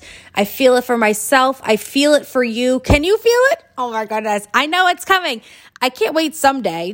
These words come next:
to be able to put out an episode and tell you exactly what it was, because right now I have no idea. And I know we can't connect the dots looking forward. We can only connect the dots looking back.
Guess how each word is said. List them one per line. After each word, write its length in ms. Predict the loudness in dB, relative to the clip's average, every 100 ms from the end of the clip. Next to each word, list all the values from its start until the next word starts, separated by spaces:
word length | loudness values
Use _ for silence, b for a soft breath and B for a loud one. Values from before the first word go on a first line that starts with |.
| -6
to 160 | -4
be 160 | 0 0
able 180 | 0 -2
to 80 |
put 160 | -4 0
out 160 | 0 0
an 120 | -4
episode 500 | -6 -8 -4 -4 -4
and 120 | -6
tell 220 | -6 -6
you 200 | -4 -4
exactly 840 | -4 -6 -4 -4 -4 -6 -6 -8 -12 b b b b
what 320 | -8 0 2
it 120 | 2
was, 420 | -4 -6 -8 -12 -16 b b
because 320 | b -2 0 2
right 180 | 0
now 160 | 2 2
I 60 | 2
have 100 | 2
no 140 | 2
idea. 380 | 2 0 0 0
And 200 | -2 -4
I 80 | -4
know 220 | -2 -2
we 140 | -2
can't 260 | -6 -6 -6
connect 320 | -4 -4 -4
the 80 | -2
dots 320 | -2 -2 -4
looking 260 | -6 -6 -8
forward. 640 | 0 2 2 2 0 -2
We 120 | -4
can 180 | -4 -6
only 300 | -2 0 0
connect 380 | -2 -2 -2 -2
the 80 | -4
dots 360 | -2 -2 -4 -6
looking 340 | -6 -6 -6
back. 380 | 0 2 0